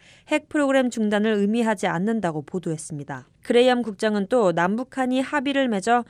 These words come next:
북한이 평창 동계올림픽에 대표단을 파견하더라도 봄이 다가오는 시기에 핵 또는 미사일 시험을 지속하고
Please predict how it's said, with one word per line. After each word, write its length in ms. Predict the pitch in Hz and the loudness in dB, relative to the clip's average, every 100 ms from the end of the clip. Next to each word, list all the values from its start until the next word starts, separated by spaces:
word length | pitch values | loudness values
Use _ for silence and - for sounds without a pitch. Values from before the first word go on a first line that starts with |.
| - _ - | -12 _ -12
북한이 380 | 202 - 240 269 | -6 -2 0 -2
평창 500 | - 320 285 339 311 | -4 -6 -4 -4 -4
동계올림픽에 840 | 226 208 240 240 226 208 220 226 | -2 0 2 2 0 -2 -2 -2
대표단을 680 | 220 180 170 262 247 233 233 | -2 -4 -2 0 2 2 0
파견하더라도 880 | - 254 254 240 196 170 160 208 156 - - - | -2 -2 -2 -2 -2 -2 0 -2 -2 -8 -20 -18
봄이 300 | - 226 240 | -4 0 0
다가오는 560 | 226 196 214 220 214 214 | 2 2 4 4 4 0
시기에 540 | - 196 180 202 214 - - _ - | -2 -4 0 0 0 -4 -20 _ -4
핵 240 | 302 - | -4 -2
또는 320 | 285 277 269 | -2 0 0
미사일 400 | 185 185 277 254 | -2 0 2 2
시험을 400 | - 240 214 208 | 0 0 0 0
지속하고 720 | - 190 196 - 160 185 202 | -4 -6 -6 -4 -2 0 -2